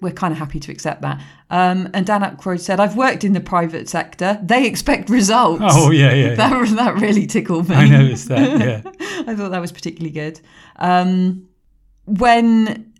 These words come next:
Speaker 1: they arrive to capture one of the ghosts, they say, "Oh, we better split up." And I think Bill Murray says, "Yeah, we can do more damage that way."
Speaker 2: Yeah, yeah, yeah.
Speaker 1: A-, and a-, another excellent line. Um, another one, um, when they, um, get arrested at the end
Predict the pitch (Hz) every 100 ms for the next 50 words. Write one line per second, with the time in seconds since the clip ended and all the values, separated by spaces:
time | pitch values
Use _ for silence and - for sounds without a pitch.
0 | _ _ - 180 202 190 202 190 185 185
1 | 185 190 175 170 170 190 - 175 170 165
2 | 156 165 180 156 160 - - - - 160
3 | 156 170 170 175 175 185 - - 185 -
4 | 170 139 - 160 165 170 139 165 160 160
5 | 160 160 165 165 151 147 175 165 151 147
6 | 156 147 139 139 135 131 139 135 123 143
7 | - - 131 139 - - 180 170 - 180
8 | 170 160 - 160 - 151 147 - 143 143
9 | 175 190 _ _ _ _ - 170 165 170
10 | - 190 202 202 190 202 214 226 - -
11 | 175 175 175 175 175 180 - _ _ _
12 | _ _ _ _ _ _ _ - 180 190
13 | 185 185 180 - 175 175 165 165 165 165
14 | - - 185 202 - 185 165 175 175 156
15 | 139 147 170 -